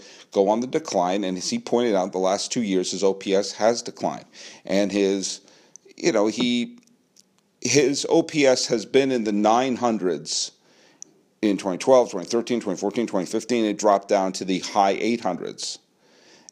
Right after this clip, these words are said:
And his slugging percentage continues to be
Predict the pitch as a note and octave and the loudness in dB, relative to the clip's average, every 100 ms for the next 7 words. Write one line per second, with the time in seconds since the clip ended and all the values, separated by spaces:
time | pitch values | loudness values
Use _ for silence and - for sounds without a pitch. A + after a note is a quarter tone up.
0 | _ G#2+ A2+ A2+ A2 G#2 G#2+ - _ _ | _ 2 4 4 2 -2 -6 -10 _ _
1 | A#2+ A#2 - C#3+ C3+ A#2+ - A#2+ A#2 G2+ | -2 0 4 2 2 -4 -2 -2 -2 -6
2 | - G#2+ - C3 A#2+ A2 - G2 G#2 G2 | -4 -4 0 0 0 -2 -6 -4 0 2
3 | F#2+ F#2 | 0 -4